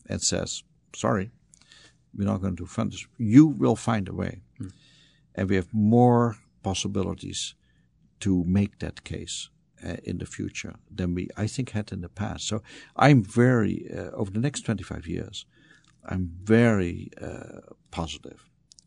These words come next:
Speaker 1: I had twenty-five, thirty years in this industry, and ten years prior at Baxter, similar.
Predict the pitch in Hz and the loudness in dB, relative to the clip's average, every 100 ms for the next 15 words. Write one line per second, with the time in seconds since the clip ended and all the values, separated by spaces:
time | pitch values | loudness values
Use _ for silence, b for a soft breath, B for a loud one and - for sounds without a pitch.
0 | - 113 131 120 - 113 90 - 90 90 | -2 4 4 4 0 -2 -2 -6 -6 -6
1 | - 95 87 90 87 85 - - 87 82 | -6 -6 -6 -8 -10 -10 -16 -8 -8 -6
2 | 87 90 - 90 92 b b b b b | -8 -10 -10 -12 -14 b b b b b
3 | _ - 87 104 90 90 - 82 90 90 | _ -10 2 4 4 0 -4 -6 -8 -10
4 | - 87 87 82 - 90 92 _ _ _ | -14 -12 -10 -10 -10 -12 -16 _ _ _
5 | _ _ _ _ - - 107 92 92 | _ _ _ _ -6 0 2 2 -2